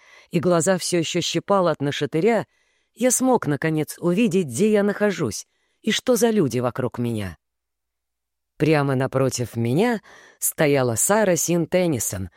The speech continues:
Она держала мою одежду. Рядом с ней стоял высокий и хорошо сложённый человек в чёрном шерстяном шлеме с прорезями, какие любят надевать боевики Ира, когда позируют перед журналистами. Вязаный шлем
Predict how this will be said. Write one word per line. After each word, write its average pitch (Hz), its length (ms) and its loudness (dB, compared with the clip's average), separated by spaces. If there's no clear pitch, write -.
Она 247 200 2
держала 156 440 0
мою 131 240 0
одежду. 101 560 -6
Рядом 131 380 0
с - 160 0
ней 180 320 2
стоял 151 460 0
высокий 175 500 0
и 120 40 0
хорошо 143 380 -2
сложённый 143 540 0
человек 160 480 0
в - 60 -20
чёрном 202 380 2
шерстяном 190 520 -2
шлеме 175 380 2
с - 80 -2
прорезями, 123 640 0
какие 160 280 0
любят 202 320 2
надевать 175 420 2
боевики 165 560 0
Ира, 190 320 2
когда 151 300 0
позируют 170 540 0
перед 160 240 -2
журналистами. 135 840 -4
Вязаный 135 500 0
шлем 214 400 0